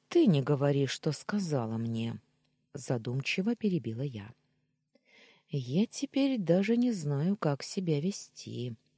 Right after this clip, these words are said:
Я думаю, ваш муж найдет подход и нужный момент». Покраснев, хихикнула Амина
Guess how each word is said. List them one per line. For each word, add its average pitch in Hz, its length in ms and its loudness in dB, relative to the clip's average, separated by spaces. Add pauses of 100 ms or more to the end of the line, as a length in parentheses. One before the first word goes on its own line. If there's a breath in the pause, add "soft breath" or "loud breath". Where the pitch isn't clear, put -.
Я - 300 2
думаю, 214 460 10
ваш 202 340 2
муж 311 420 0
найдет 262 540 4
подход 214 580 0
и 170 60 4
нужный 160 380 4
момент». 156 640 0 (680)
Покраснев, 151 720 -2 (320 loud breath)
хихикнула 247 720 0
Амина 147 600 0